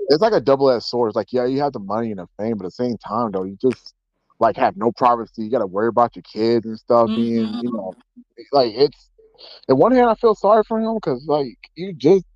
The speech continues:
Speaker 1: don't have the privacy whatsoever.
Speaker 2: Exactly.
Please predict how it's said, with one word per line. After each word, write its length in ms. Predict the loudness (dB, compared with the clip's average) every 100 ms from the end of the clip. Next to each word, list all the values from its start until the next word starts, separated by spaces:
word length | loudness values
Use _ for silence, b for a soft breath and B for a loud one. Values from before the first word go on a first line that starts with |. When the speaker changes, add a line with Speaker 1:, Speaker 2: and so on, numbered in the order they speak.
| _ -2
Speaker 1:
don't 180 | 0 2
have 120 | 0
the 60 |
privacy 580 | 2 0 2 -2 2 2
whatsoever. 760 | 4 4 2 0 -2 -2 -2 -4 -8 _ _ _ _ -8
Speaker 2:
Exactly. 800 | -8 -4 -4 -4 -6 -4 -2 0